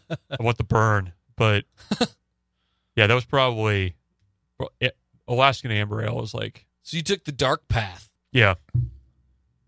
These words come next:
Speaker 2: Yeah.
Speaker 1: At least an amber path.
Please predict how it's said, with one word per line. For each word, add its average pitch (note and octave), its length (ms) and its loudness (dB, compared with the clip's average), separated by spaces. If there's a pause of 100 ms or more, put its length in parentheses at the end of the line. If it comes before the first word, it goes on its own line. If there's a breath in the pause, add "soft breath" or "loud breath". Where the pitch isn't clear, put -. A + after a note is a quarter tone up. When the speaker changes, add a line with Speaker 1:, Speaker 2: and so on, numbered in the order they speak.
(600)
Speaker 2:
Yeah. G2+ 80 -18 (500)
Speaker 1:
At B2 60 -16
least B2 220 -2
an A#2 80 -2
amber G#2+ 340 -4
path. G2 400 -12